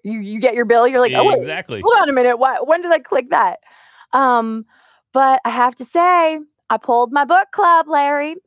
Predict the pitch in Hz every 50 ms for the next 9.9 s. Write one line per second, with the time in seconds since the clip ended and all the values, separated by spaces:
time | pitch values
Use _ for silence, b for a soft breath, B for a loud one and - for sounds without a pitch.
0 | - - 240 202 - 220 262 285 339 381 349 349 339 311 311 320 294 254 233 -
1 | 247 226 214 202 202 214 226 233 214 202 226 262 254 220 233 247 220 214 208 202
2 | 226 214 _ - 202 196 190 180 180 180 180 180 - - - 190 - - - 185
3 | 175 175 - 220 190 180 - _ - 226 220 233 - - 202 208 180 190 214 b
4 | b b b b b b b b 247 254 240 226 208 214 240 - - 311 277 330
5 | 339 330 - 370 359 339 330 339 392 - - - - - 208 - _ _ _ _
6 | _ _ _ _ _ _ _ _ - - - - 392 339 285 262 247 - _ _
7 | _ _ _ _ _ _ _ _ _ _ _ _ _ _ - 220 330 392 392 302
8 | 247 277 320 302 247 277 269 202 233 220 208 196 - - 220 196 196 220 185 185
9 | 180 185 190 - - _ - - - - 240 220 208 208 202 196 190